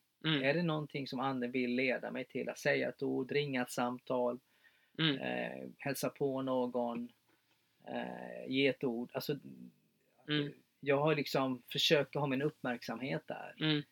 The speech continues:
Speaker 2: eh, hela tiden.
Speaker 1: Just det.
Speaker 2: Ja.
Speaker 1: Be alltid i anden.
Speaker 2: Ja, be oavlåtli-, oavlåtligen står det ju.
Speaker 1: Mm.
Speaker 2: Be hela tiden, be ständigt.
Speaker 1: Just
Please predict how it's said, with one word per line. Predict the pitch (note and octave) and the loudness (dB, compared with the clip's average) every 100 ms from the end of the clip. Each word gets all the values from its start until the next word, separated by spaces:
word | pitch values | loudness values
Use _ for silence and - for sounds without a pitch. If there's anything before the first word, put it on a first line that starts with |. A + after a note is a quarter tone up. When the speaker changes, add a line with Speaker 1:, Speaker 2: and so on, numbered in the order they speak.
| _ _ _ _ | _ _ _ _
Speaker 2:
eh, | - A#2+ A#2+ A#2+ - - - - - | -10 -8 -8 -10 -12 -14 -16 -6 8
hela | D3+ A#2 | 8 8
tiden. | - A#2 - C3 - _ _ _ _ _ | -2 -8 -6 -8 -10 _ _ _ _ _
Speaker 1:
Just | D#3 D#3 | 4 4
det. | - | -2
Speaker 2:
Ja. | - G#2 _ _ _ _ _ _ | -10 -14 _ _ _ _ _ _
Speaker 1:
Be | D3+ D3 | 4 4
alltid | - D#3 D#3+ - B2+ | 4 2 2 0 2
i | |
anden. | B2 D3+ C3+ - D#3 | 2 0 -4 -8 -6
Speaker 2:
Ja, | C3 G#2+ - _ | -6 -6 -14 _
be | D#3 C#3 | 2 4
oavlåtli-, | C#3+ C#3+ A2+ B2 G#2+ A2 A2 _ | 2 2 0 -2 -16 -16 -16 _
oavlåtligen | - - D3+ C#3 B2+ B2 C3 G#2+ - C#3 | -14 -6 -6 2 0 2 -10 -10 -8 -8
står | D#3 - - | -8 -8 -8
det | |
ju. | A2+ G#2+ - | -10 -10 -6
Speaker 1:
Mm. | D3 D3+ | -6 -4
Speaker 2:
Be | D3 | -6
hela | A#2+ C3 A#2 | -4 -4 -6
tiden, | - A#2+ - A#2 | -8 -12 -12 -8
be | A#2 | -8
ständigt. | - - - - _ _ _ _ | -8 -14 -14 -18 _ _ _ _
Speaker 1:
Just | C#3+ D3 - | 0 0 0